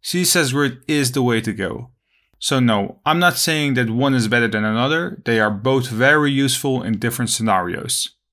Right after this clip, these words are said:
If we navigate back to the browser, open the Tailwind tab that we had from the previous video, let's click on the search icon and let's type in grid.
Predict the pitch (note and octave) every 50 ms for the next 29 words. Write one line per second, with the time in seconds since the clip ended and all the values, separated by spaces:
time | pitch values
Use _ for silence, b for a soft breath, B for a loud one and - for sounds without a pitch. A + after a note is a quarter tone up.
0 | _ _ _ _ _ _ _ - D3+ C#3+ - A3 G#3 G3+ G3 F#3+ E3 D#3 C#3 D3+
1 | C3+ A#2 B2+ C#3 C3 B2 B2+ - A2+ A2 G2 B2 C3+ C#3+ C3 B2 - G2+ G#2 C#3+
2 | F#3 - - - _ _ _ _ _ _ - C#3 C3+ C3 C#3 B2+ A#2 A2 A2+ -
3 | E3+ F3 E3 D3+ C3 A2+ A#2+ C3 B2+ A#2+ A#2+ B2 A#2+ A2+ A2+ A#2+ A2 A#2+ A#2+ A#2
4 | A2+ - - B2 A2+ G#2 G#2 - - D#3 F3 F3+ F3 A#2 G2+ F#2 E2+ G#2 G#2 G2
5 | F#2+ G#2 A2+ C3+ F3 A3 - - _ _ _ _ _ _ _ _ _ - - -
6 | A2+ - - C#3+ C3+ B2+ C#3+ B2+ A2+ G2+ - - C#3+ D3 D3+ C3 E3+ D#3+ D#3 D#3+
7 | B2+ F3 E3+ E3+ F3 F3 - - - C3 B2+ A#2 A2 A2 A#2 A#2 - - - -
8 | - A2 G#2+ A#2 A#2 - - G#2+ G#2+ G#2 A2 A#2 A#2 - - B2 G#2 - - -
9 | - -